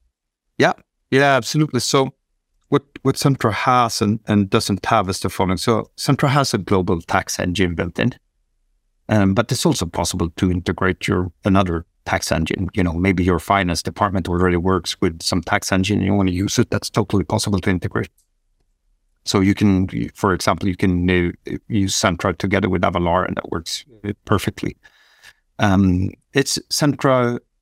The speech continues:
has a tax engine that's able to calculate all types of taxes we ever came across, at least.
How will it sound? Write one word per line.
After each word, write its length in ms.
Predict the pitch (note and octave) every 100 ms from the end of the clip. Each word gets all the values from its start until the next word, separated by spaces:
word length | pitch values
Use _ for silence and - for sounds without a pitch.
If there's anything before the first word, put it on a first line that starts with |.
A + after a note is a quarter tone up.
| _ _ _ _ _ _ -
has 280 | B2+ A2+ -
a 40 | -
tax 320 | - A#2+ - -
engine 280 | F#2+ G2
that's 200 | F#2 F2
able 180 | G2 F2+
to 80 | F2
calculate 600 | - - F2+ E2+ G2+ F#2+ _ - - _ _ _ - -
all 120 | A#2
types 300 | - G#2 -
of 140 | F2
taxes 440 | - G2 - F#2 -
we 120 | G2
ever 200 | F2+ F2+
came 240 | - G2+
across, 380 | F2 - G#2+ -
at 120 | A2 A2+
least. 380 | G#2+ - -